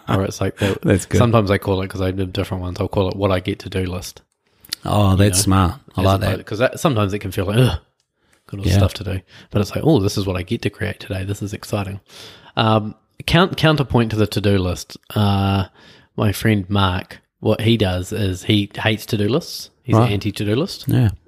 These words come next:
Speaker 2: Shout
Speaker 1: But
Speaker 2: out
Speaker 1: what
Speaker 2: to
Speaker 1: he
Speaker 2: Mark.
Speaker 1: does is, I think because his argument is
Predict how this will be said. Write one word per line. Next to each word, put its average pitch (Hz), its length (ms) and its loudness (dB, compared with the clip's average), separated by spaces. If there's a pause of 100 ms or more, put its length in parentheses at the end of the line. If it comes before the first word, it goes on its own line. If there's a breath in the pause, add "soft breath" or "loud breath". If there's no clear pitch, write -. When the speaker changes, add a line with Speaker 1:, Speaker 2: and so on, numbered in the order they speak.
(320)
Speaker 2:
Shout - 220 -2
Speaker 1:
But 101 120 2
Speaker 2:
out 98 40 -2
Speaker 1:
what 110 140 2
Speaker 2:
to 104 40 4
Speaker 1:
he 104 60 4
Speaker 2:
Mark. 117 60 0
Speaker 1:
does 98 280 -2
is, 95 560 -4 (640 loud breath)
I - 40 0
think 147 260 2
because 120 400 2
his 123 260 2
argument 104 480 0
is 95 500 -6